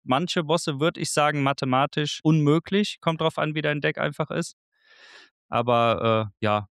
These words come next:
deswegen. Ich glaub, dann fängt's dann schon wieder an mit so ein bisschen Deckbau und sich überlegen, was mach ich am besten? Und dann geht's wirklich schon eher so Richtung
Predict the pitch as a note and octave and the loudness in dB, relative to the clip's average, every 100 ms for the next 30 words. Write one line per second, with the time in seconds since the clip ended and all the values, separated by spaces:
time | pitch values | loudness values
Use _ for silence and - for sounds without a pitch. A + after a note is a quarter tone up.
0 | _ A2+ - C3 C3 A2+ G2+ - _ - | _ -4 0 2 2 0 -4 -10 _ -4
1 | C3+ - C#3+ - E3 D#3+ D3+ C#3+ C#3+ C3 | -4 0 0 2 -2 0 -2 0 -2 0
2 | B2+ C#3 D3 C3+ C3+ B2+ C3 C3+ A#2+ C3+ | 0 2 0 0 -2 -2 -2 -2 0 -2
3 | C3 - C#3 C#3 C3 A#2+ A#2+ A#2+ B2 B2+ | -4 0 2 2 0 -4 -6 -2 0 0
4 | C3+ B2 - A#2+ C3+ C#3+ C#3 B2+ B2+ - | 0 -2 0 0 0 -2 0 0 -2 -4
5 | A#2 A2+ A2+ B2+ - B2+ A2+ - G#2+ G2 | -2 -2 -2 -4 -4 -6 -6 -6 -4 -2
6 | G#2 G#2+ G#2 G#2+ G2+ G2 | -2 -2 -6 -6 -6 -6